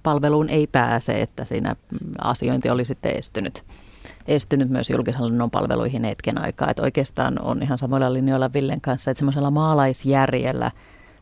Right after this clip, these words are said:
pärjää verkossakin todella pitkälle, mitä me nyt käytetään arkielämässäkin niin kuin oikeassa elämässä lainausmerkeissä, että tavallaan miettii, että ei tee tyhmyyksiä tai levittele tunnuksiaan tai harkitsemattomasti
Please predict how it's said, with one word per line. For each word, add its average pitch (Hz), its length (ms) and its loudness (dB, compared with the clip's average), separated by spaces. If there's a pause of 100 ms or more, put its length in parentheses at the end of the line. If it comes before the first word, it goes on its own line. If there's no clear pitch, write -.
(140)
pärjää 123 460 2
verkossakin 123 600 -2
todella 127 360 2
pitkälle, 120 400 -2
mitä 135 220 0
me 139 80 2
nyt 139 180 0
käytetään 139 420 2
arkielämässäkin 131 1080 0 (440)
niin 160 100 -4
kuin 170 220 -2 (580)
oikeassa 156 580 4
elämässä 143 480 -2
lainausmerkeissä, 139 920 -2 (460)
että - 180 0
tavallaan 139 360 2
miettii, 139 440 2
että 135 280 0 (400)
ei 147 160 4
tee 156 220 4
tyhmyyksiä 147 600 2
tai 139 240 2
levittele 135 440 0 (100)
tunnuksiaan 135 760 2
tai 135 320 2 (720)
harkitsemattomasti 143 1200 2